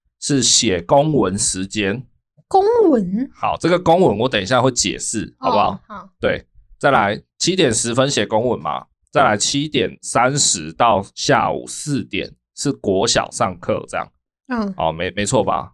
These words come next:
Speaker 1: 哦，七点半到四点人在学校嘛。好，放学以后四点零五分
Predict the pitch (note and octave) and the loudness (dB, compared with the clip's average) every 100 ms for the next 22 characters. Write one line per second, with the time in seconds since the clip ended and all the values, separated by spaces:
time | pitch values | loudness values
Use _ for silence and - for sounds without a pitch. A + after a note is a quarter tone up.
0 | - E2+ F2 - B2 G#2+ F#2 A2 G#2+ - | -6 -6 -6 -6 -2 0 2 2 0 -2
1 | A2 D#2+ D2+ - - - - F#2+ G2 A2 | -6 -6 -10 -16 -20 -20 -6 -4 0 0
2 | - F2 D2+ G#2 F2 - - _ _ _ | 0 -4 -2 -2 -4 -8 -20 _ _ _
3 | _ - - D#2 - _ _ _ _ E3+ | _ -8 -4 -4 -6 _ _ _ _ 2
4 | D3+ A2+ G2+ G#2 C3+ A2+ - G3+ F3+ A#2 | 2 2 2 4 4 2 0 0 2 2
5 | F#2+ G2+ A2+ D#3+ B2+ F2+ F2 C3+ D3 F#3 | 0 0 -2 -2 -2 -2 -2 -2 -2 -4